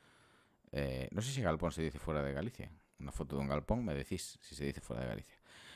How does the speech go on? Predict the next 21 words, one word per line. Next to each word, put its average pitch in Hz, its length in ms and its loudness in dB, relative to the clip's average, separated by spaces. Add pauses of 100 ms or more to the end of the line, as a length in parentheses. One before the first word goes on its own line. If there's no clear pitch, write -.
(220)
Eh, 78 400 6
una 78 220 2
foto 76 300 4
de 71 120 6
algo, 104 380 6
de 76 160 -2
unos 67 320 -2
pa-, - 180 4
de 76 140 0
unos 71 200 0
em-, 71 160 0
de 69 200 -2
unas, - 680 -2 (140)
mm, - 140 -6 (280)
pues - 140 -2
parece 76 260 4
una 71 140 2
piscifactoría 71 1040 2 (380)
de 69 100 -2
tipo - 240 2
extensivo. 95 600 6